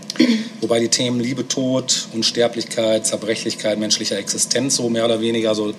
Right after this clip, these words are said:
dominieren. Und ich glaube, das Schwierige dabei ist eben, und das ist mir auch, als ich ihn vor zwei Tagen mir noch mal angeschaut habe, noch mal wieder aufgefallen, dass wenn man erstmal so gar nicht ahnt, was einen erwartet, dann ist man erstmal überfordert, weil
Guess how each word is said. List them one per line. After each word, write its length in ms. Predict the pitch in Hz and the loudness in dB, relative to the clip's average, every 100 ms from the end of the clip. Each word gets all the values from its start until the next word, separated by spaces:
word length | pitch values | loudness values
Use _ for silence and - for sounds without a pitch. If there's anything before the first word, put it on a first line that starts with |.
| - | -4
dominieren. 600 | 113 110 107 110 147 190 214 - - - - - | 0 0 2 2 4 2 0 -6 -10 -12 -12 -8
Und 100 | 165 | -8
ich 100 | - | 0
glaube, 280 | 120 143 | 2 4
das 160 | 123 - | 4 4
Schwierige 400 | - 139 160 147 | 2 2 2 2
dabei 320 | 135 127 131 | 2 2 2
ist 180 | 127 - | 0 -2
eben, 400 | 117 127 151 180 - | -2 -2 -2 -2 -4
und 100 | 110 | -4
das 120 | 107 | -2
ist 100 | - | -2
mir 160 | 117 110 | -2 -2
auch, 100 | 104 | -2
als 160 | 101 | -2
ich 60 | - | -4
ihn 80 | 104 | -6
vor 140 | 110 | -2
zwei 180 | - 101 | -2 -2
Tagen 240 | - 120 | -2 0
mir 80 | 117 | 0
noch 80 | 101 | -2
mal 140 | 104 | -2
angeschaut 460 | 110 131 - 123 120 | -2 2 2 2 2
habe, 340 | 123 117 120 113 | 2 2 -2 -2
noch 120 | 113 | -2
mal 160 | 117 | 0
wieder 180 | 110 104 | -2 0
aufgefallen, 680 | 117 - 139 143 135 156 160 - - - - | 2 2 0 2 2 2 0 -4 -10 -14 -4
dass 200 | 107 - | 0 2
wenn 100 | 117 | 4
man 160 | 127 127 | 2 0
erstmal 360 | 127 - 120 | -2 0 0
so 80 | 120 | 0
gar 260 | 110 127 165 | 2 2 2
nicht 220 | - - - - - - - | 2 -2 -10 -16 -16 -16 -12
ahnt, 320 | - 131 151 139 | -4 0 0 2
was 160 | 120 | 0
einen 160 | 113 117 | 0 -2
erwartet, 640 | 110 110 131 160 127 - - - - - | 0 2 2 4 2 2 -4 -10 -14 -6
dann 120 | 110 | -4
ist 140 | 120 139 | 0 0
man 100 | 127 | 0
erstmal 260 | 127 127 | 0 2
überfordert, 680 | 117 110 - 127 107 82 104 | 2 2 4 4 4 -2 -4
weil 400 | 98 101 104 107 | -2 2 2 0